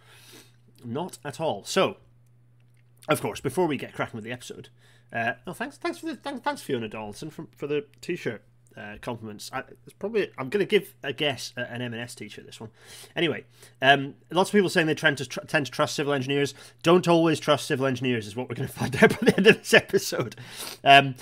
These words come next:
anyway, episode fifty-eight, uh, was, was the, was, you can go, if, if you're watching this on catch up, go, and you haven't watched the original episode, go back and watch that. Anyway, this episode is episode a hundred fifty, a hundred sixty-five, which means we have to,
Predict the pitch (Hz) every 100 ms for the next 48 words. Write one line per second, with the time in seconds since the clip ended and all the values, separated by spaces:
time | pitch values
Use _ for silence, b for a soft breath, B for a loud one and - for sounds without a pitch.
0 | B 175 117 113 151 165 123 147 143 135
1 | 123 _ 123 113 123 117 127 127 139 143
2 | 127 113 123 - 175 139 135 170 143 -
3 | - 147 185 - 156 143 139 135 135 -
4 | 165 139 127 123 139 156 139 135 131 131
5 | 135 110 - - 160 151 127 110 - -
6 | - B B B B B B 156 104 -
7 | b b b 175 214 - 127 101 110 _
8 | _ 139 143 - 131 123 127 110 123 127
9 | 127 123 147 123 139 - 113 170 113 123
10 | 175 147 160 156 - 160